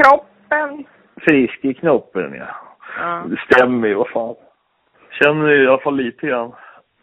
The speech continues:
Speaker 1: Jo,
Speaker 2: Eh,
Speaker 1: men jag
Speaker 2: i början,
Speaker 1: det
Speaker 2: och sen så, det, om man kommer in i lunken, träningslunken, liksom. Då tycker jag,
Speaker 1: Mm.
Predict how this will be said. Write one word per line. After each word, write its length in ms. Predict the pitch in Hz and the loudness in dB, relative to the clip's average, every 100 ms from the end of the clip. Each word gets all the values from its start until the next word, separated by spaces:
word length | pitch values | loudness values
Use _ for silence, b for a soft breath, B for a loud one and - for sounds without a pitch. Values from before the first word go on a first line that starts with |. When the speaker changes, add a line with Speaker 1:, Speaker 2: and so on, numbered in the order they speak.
| _ _ _ _ - | _ _ _ _ -16
Speaker 1:
Jo, 420 | 190 196 202 202 | -2 2 4 4
Speaker 2:
Eh, 60 | 196 | 2
Speaker 1:
men 180 | 196 190 | -2 0
jag 360 | 190 190 190 | 2 2 0
Speaker 2:
i 80 | - | -2
början, 480 | 123 143 127 127 127 | 4 6 8 8 8
Speaker 1:
det 100 | 214 | 6
Speaker 2:
och 120 | 208 196 | 4 2
sen 100 | 131 | -2
så, 240 | 131 139 - _ | -2 -6 -6 _
det, 260 | 143 147 147 | -2 0 0
om 120 | 147 | -4
man 80 | 147 | -6
kommer 180 | 147 | -6
in 100 | 143 | -4
i 60 | 135 | -4
lunken, 520 | 131 151 175 - 120 | -4 -6 -10 -10 -14
träningslunken, 920 | - 147 127 117 120 151 175 147 104 | -8 -6 -6 -6 -10 -8 -8 -8 -16
liksom. 240 | 92 - 110 _ _ | -18 -20 -20 _ _
Då 220 | _ 123 147 | _ -10 -8
tycker 240 | 165 131 | -6 -2
jag, 160 | 113 | 0
Speaker 1:
Mm. 140 | 107 | 0